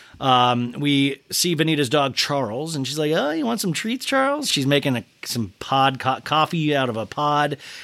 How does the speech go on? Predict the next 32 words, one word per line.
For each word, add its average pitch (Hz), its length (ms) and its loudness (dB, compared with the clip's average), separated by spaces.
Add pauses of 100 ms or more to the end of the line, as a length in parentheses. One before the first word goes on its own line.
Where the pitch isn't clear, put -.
(160)
and 127 200 0
she's 131 120 0
like, 135 100 0
"Charles, 254 340 2
sit, - 360 0
sit. - 260 2
Why 233 200 2
aren't 262 140 0
you 240 120 -2
listening?" 139 480 0
And 113 120 -6
throws 131 280 2
a 117 40 -2
dog 120 360 0
toy. 123 260 0
And 120 80 0
I'm 107 80 -2
like, 104 140 -6
"Okay, 185 560 -2
like, 127 160 -6
what 185 80 -6
are 233 40 -4
we 269 120 0
doing 190 320 -2
here, 107 180 -6
man? 117 280 -4
Like, 156 160 -4
uh, 151 100 -2
let's 165 420 -8
move 240 200 2
it 240 60 6
along." 170 500 4